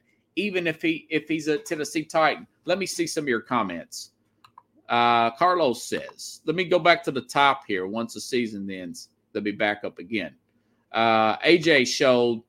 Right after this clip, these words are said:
them why they should have kept him. Yes, I believe that, Andre. Let me go to the beginning. Uh, Lamar Jackson, too. Pickles says, "Jimmy G hobbled again." I'll get to that story. Dead run to the top. Yes.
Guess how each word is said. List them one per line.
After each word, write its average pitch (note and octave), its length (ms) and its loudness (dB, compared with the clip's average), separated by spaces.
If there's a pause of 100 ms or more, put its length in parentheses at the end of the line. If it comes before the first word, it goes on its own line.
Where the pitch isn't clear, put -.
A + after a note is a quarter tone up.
(380)
them B2 200 2
why A#2+ 180 4
they A2 140 0
should G#2+ 240 -2
have F#2+ 100 -4
kept C3 320 2
him. C3+ 320 -2
Yes, B2 500 2
I B2+ 140 -2
believe C3+ 300 2
that, C3+ 160 4
Andre. C#3 420 2
Let C#3+ 140 -2
me C#3 100 -2
go C3+ 160 0
to B2+ 140 -10
the A#2 40 -10
beginning. D3+ 680 0 (480)
Uh, A2 840 0 (340)
Lamar G#2+ 400 -2
Jackson, A2+ 460 -2
too. E3 260 2
Pickles E3 540 -2
says, C3+ 260 2
"Jimmy C3 280 0
G C3+ 500 -4 (100)
hobbled B2+ 380 0
again." D3 400 0
I'll A2+ 160 0
get C3 200 0
to B2+ 80 -4
that A#2+ 200 -2
story. E3+ 640 0 (360)
Dead C#3 260 6
run C#3+ 400 0
to - 140 -8
the A2 140 0
top. D3+ 520 2
Yes. - 540 4